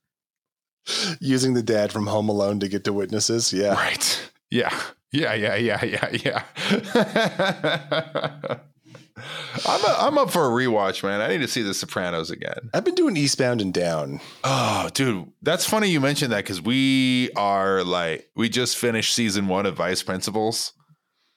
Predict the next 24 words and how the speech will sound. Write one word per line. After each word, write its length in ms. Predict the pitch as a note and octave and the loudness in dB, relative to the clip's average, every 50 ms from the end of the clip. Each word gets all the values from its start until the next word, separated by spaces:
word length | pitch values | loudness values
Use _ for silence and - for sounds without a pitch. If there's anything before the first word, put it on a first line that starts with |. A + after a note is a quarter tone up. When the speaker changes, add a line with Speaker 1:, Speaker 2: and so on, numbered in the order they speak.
| _ _ _ _ _ _ _ - | _ _ _ _ _ _ _ -4
Speaker 1:
You 140 | B2+ C3 C3+ | 0 2 2
know 140 | D3 D3+ | 4 4
what? 180 | D3+ D3 D3 C3+ | 4 4 4 2
I 160 | - C3 D3+ | 2 4 4
will 200 | D#3+ D#3+ D#3+ D3+ | 4 4 4 2
just, 340 | C3+ C3 C#3+ C3 - - - - _ _ - | 2 2 0 0 0 -2 -6 -10 _ _ -2
I 140 | - C#3+ G3+ | 0 2 2
will 560 | D#4 E4+ B3 G#3 D#3+ C#3+ C3+ B2 A#2+ A#2 - - - - | 4 4 4 4 4 4 2 2 0 -2 -6 -12 -8 -2
go 200 | C#3 B2 A#2+ B2+ | 0 2 2 2
to 100 | A#2+ G#2+ | 2 0
bat 440 | F2+ - F#2 F#2 F#2+ F#2 F2+ - - | 0 2 2 2 4 2 0 -2 -2
for 200 | - - G2 F#2+ | -2 0 0 0
the 360 | F#2+ F#2 F#2 F#2 F#2 F#2 - - A2 G2+ | 0 0 -2 -2 -2 -4 -6 -10 -12 -6
Jody 400 | - - G#2+ G2+ G2+ G2+ G2 F2+ | -2 0 0 2 2 0 0 0
Hill, 600 | F#2 G#2 G2+ G2 G2 F#2+ F#2 F#2 F2+ F2+ F2+ - - | 0 0 0 2 2 2 2 2 2 2 0 -2 -2
uh, 540 | F#2+ F2+ F2+ F2+ F2+ F2+ F2+ F2+ F2+ F2+ F2 - - - - _ _ _ _ _ - - - _ _ _ _ - - | 0 0 2 2 2 2 2 2 2 0 -2 -4 -8 -20 -20 _ _ _ _ _ -20 -20 -20 _ _ _ _ -4 0
uh, 340 | A2 G#2+ G2+ G2 G2 G2 G2 G#2 | 2 2 4 2 2 0 0 -2
trilogy 640 | - C3 B2+ B2 A#2+ A#2 G#2+ G2+ G#2+ G#2 G2 G2 F#2 | 0 2 2 2 2 2 2 0 0 0 2 2 2
of 160 | F#2+ G2 G2 | 0 0 0
just 320 | A2 A2+ G2+ - - G#2+ | 0 0 0 0 0 0
white 200 | G2 G2 G#2 G#2 | 0 0 0 0
trash 340 | - - G2+ F#2+ F#2+ - - | 0 0 0 2 0 0 -2
people. 480 | - G2+ F#2 F2 - D#2+ D#2 E2+ - - - _ _ _ - | -2 -2 -2 -2 -2 -2 -2 -2 -4 -6 -14 _ _ _ -8
Speaker 2:
Sure. 420 | - - - C#3+ C#3+ A#2 - - | -4 -2 0 0 0 0 -2 -4